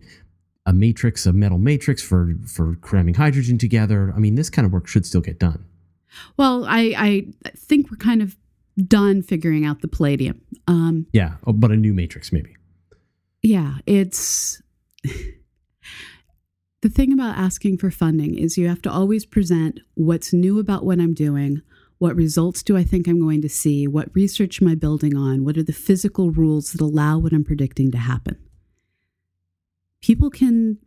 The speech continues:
Speaker 2: put in to do innovative research, and the peer review system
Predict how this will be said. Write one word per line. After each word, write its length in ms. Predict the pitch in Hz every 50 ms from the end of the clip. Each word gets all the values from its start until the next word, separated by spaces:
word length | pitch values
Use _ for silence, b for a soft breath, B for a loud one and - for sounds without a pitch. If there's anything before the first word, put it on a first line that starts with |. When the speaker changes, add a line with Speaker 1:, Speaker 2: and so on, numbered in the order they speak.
| _ - _
Speaker 2:
put 400 | - - - - - 233 214 208
in 240 | 214 202 196 180 160
to 140 | - 170 165
do 140 | 165 165 -
innovative 560 | 160 170 175 175 160 165 160 156 151 147 -
research, 560 | 143 135 139 - - - - - - - - - -
and 120 | 156 165
the 60 | 156
peer 260 | - - - 220 208
review 320 | 220 220 214 208 190 190 175
system 580 | - - 180 160 - - - 165 156 156 156